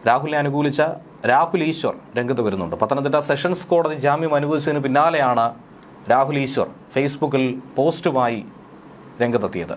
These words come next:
വെന്തിട്ടേ എന്ന് സൊല്ല്, തിരുമ്പി വെന്തിട്ടേ എന്ന് സൊല്ലെന്നാണ് Facebook-ിൽ രാഹുൽ ഈശ്വർ കുറിച്ചിരിക്കുന്നത്. എത്ര കാലം ഒരാളെ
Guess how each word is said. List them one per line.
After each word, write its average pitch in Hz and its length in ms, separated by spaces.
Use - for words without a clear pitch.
വെന്തിട്ടേ 156 480
എന്ന് 156 120
സൊല്ല്, 131 320
തിരുമ്പി 170 420
വെന്തിട്ടേ 156 360
എന്ന് 143 180
സൊല്ലെന്നാണ് 123 500
Facebook-ിൽ 123 440
രാഹുൽ 139 260
ഈശ്വർ 131 220
കുറിച്ചിരിക്കുന്നത്. 143 540
എത്ര 175 200
കാലം 170 300
ഒരാളെ 151 260